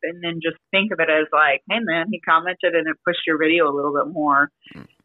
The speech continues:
Speaker 1: 'Cause that's what it does. So, I mean, I've had a few shitty comments, but, like, whatever.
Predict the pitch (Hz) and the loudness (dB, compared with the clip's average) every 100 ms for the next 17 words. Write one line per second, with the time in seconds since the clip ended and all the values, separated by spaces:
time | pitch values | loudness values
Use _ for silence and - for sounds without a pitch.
0 | _ _ 214 247 247 220 143 143 131 98 | _ _ 0 2 2 0 2 0 0 -2
1 | _ 165 160 156 156 _ _ _ _ 226 | _ 0 0 0 -8 _ _ _ _ -2
2 | 220 208 196 180 _ - 165 160 160 139 | 0 -2 -8 -18 _ -6 -4 -2 -2 -2
3 | 143 143 135 143 165 - 143 143 147 143 | -2 -6 -4 -6 -2 0 0 0 -2 0
4 | 143 143 156 143 143 131 - 208 208 - | 0 -2 -2 0 2 0 0 -2 2 0
5 | - - - | 0 -4 -4